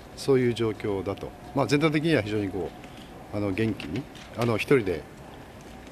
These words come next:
あの、フライトですね、で、アルジェに行くっていうような、まあ、それが可能な状況っていうんですか。ニュース報道によりますとね、その、あの、軍事行動ですか、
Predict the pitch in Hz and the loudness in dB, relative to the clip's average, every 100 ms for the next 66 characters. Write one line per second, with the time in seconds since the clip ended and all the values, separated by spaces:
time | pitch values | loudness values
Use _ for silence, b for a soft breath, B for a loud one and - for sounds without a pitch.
0 | - 104 101 95 117 95 98 90 85 - | -10 -4 -4 2 2 2 0 -2 -2 -6
1 | - - - 147 170 - - - 110 101 | -10 -10 -2 -4 -4 -14 -16 -8 -2 -2
2 | 101 90 82 73 - - 85 85 78 - | -2 -4 -6 -10 -10 -6 -4 -4 -6 -10
3 | - - - 110 - 117 117 127 123 120 | -14 -16 -8 -2 2 2 2 2 4 4
4 | 107 104 98 107 - 78 - - 131 - | 2 2 2 -2 -4 -10 -10 -8 -8 -10
5 | - - _ _ 117 151 151 170 151 143 | -20 -20 _ _ 2 4 4 4 2 6
6 | 190 185 117 117 139 160 - 92 139 - | 8 8 8 8 6 4 0 0 0 2
7 | 139 135 123 131 120 143 160 160 180 135 | 2 2 4 2 4 2 2 2 4 4
8 | 87 - 143 | 0 -4 -2